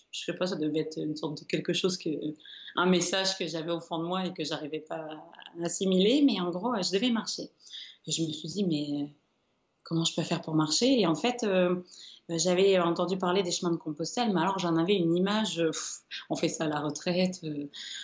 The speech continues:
et puis je, je suis pas de, de, je suis pas adepte aux religions, euh, ou non, en tout cas à une religion en particulier, donc je me suis dit, mais pourquoi ça ? Et puis, euh, en fait, ça s'est écrit, et il faut savoir que, euh, j'aimais bien l'idée, euh, de faire une,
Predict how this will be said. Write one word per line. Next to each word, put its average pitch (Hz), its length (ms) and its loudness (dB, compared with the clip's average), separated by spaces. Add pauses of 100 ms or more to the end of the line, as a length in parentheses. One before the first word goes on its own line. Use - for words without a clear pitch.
(140)
et 165 80 2
puis - 120 -2
je, 156 260 4
je 151 40 4
suis - 160 0
pas 160 140 0
de, 165 260 0
de, 160 180 0
je 156 40 2
suis - 180 -2
pas 160 120 -4
adepte 165 380 -4 (140)
aux 151 120 -6
religions, 156 680 0
euh, 156 300 0 (240)
ou 170 180 6
non, 170 140 6
en 160 80 4
tout - 100 -8
cas 165 280 2 (100)
à 156 100 0
une 156 160 2
religion 156 320 0
en 160 80 2
particulier, 196 500 -2
donc 180 180 2
je 156 100 2
me 165 60 4
suis 156 120 -6
dit, 202 140 0
mais 160 100 2
pourquoi 185 320 -2
ça ? 254 320 0 (580)
Et 214 200 2
puis, 262 380 0
euh, 190 600 4 (440)
en 185 80 2
fait, 302 180 0
ça - 380 0
s'est 302 200 -2
écrit, 262 520 -4 (100)
et 185 200 2
il 185 60 -2
faut 208 120 -4
savoir 240 260 -4
que, 214 100 -6
euh, 190 420 -2 (520)
j'aimais 220 320 6
bien 269 340 4
l'idée, 226 480 4
euh, 214 100 -2
de 202 120 0
faire 214 300 -4
une, 196 260 -2